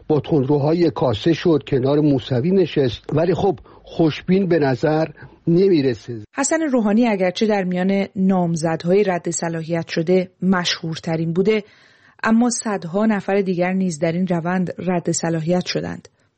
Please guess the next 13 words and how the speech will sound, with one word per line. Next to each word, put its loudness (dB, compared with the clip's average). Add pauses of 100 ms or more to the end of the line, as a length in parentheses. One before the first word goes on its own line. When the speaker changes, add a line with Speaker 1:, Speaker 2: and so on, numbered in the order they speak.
(140)
Speaker 2:
هادی 2
طهان -4
نظیف، -4 (240)
سخنگوی 2
شورای 0
نگهبان، -2 (360)
آمار 2
نهایی 0
تایید -8
صلاحیت -4
شده -2
ها -4
را 0